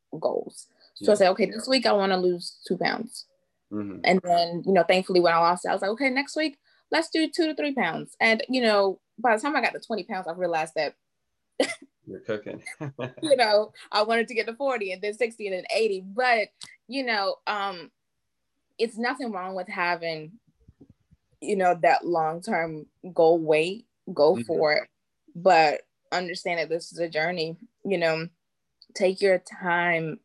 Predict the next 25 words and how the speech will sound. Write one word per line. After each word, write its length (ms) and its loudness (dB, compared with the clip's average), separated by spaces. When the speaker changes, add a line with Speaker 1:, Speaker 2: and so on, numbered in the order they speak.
Speaker 1:
um, 360 0
be 120 2
diligent. 560 4
You 120 0
know, 460 4
some 300 2
things 340 0
are, 320 4
some 220 0
people 200 4
are 40 2
more 160 2
extreme 680 0
and 80 2
intense 460 -2
than 180 -2
others, 460 4
but 400 2
Speaker 2:
Mm-hmm. 340 -8
Speaker 1:
you 180 2
will 200 6
get 280 4
there. 320 -2
Speaker 2:
Yeah. 180 -6
Speaker 1:
It, 280 0